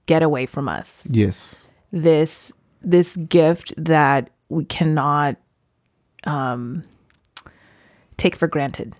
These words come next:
Speaker 2: Yeah.
Speaker 1: That's the word I was looking for.
Speaker 2: And, uh, and right now, as we're recording this episode, we have career, uh, careers that offer us the privilege
Speaker 1: Mm-hmm.
Speaker 2: to be at home and to not be w-, worrying about, like, uh,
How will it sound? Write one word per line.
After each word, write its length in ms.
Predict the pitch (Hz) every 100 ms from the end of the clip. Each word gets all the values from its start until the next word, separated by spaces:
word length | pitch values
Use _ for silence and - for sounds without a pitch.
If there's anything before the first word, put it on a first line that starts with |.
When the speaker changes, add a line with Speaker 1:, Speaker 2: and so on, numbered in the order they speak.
| -
Speaker 2:
Yeah. 180 | 123 120
Speaker 1:
That's 100 | 107
the 60 | -
word 120 | 101
I 40 |
was 100 | - -
looking 140 | -
for. 120 | -
Speaker 2:
And, 160 | 131 123
uh, 240 | 113 104 -
and 180 | 117 113
right 200 | 123 135
now, 240 | 135 143
as 140 | 120 113
we're 200 | 117 127
recording 300 | 123 139 127
this 180 | 117 117
episode, 500 | 127 143 131 131 123 _ _ _ _ _
we 160 | 127
have 200 | 127 139
career, 380 | - 110 110 120 -
uh, 60 | 117
careers 680 | - 107 120 143 170 - - _ _ -
that 280 | 190 - _ -
offer 360 | 185 - 185
us 180 | 131 117
the 120 | 110
privilege 840 | - - 156 170 185 113 - - _ _ _ 175
Speaker 1:
Mm-hmm. 320 | 170 170 175 _ _ _ _ _ _ -
Speaker 2:
to 100 | 113
be 220 | 131 143
at 120 | 123
home 440 | - 175 277 392 370 _ _ _ _ _ _ -
and 180 | 123 123
to 80 | 131
not 280 | 127 135 127 117 107
be 180 | 135 123
w-, 220 | 120 -
worrying 320 | 117 123 127
about, 380 | 107 113 120 120
like, 220 | 113 101
uh, 300 | - 104 95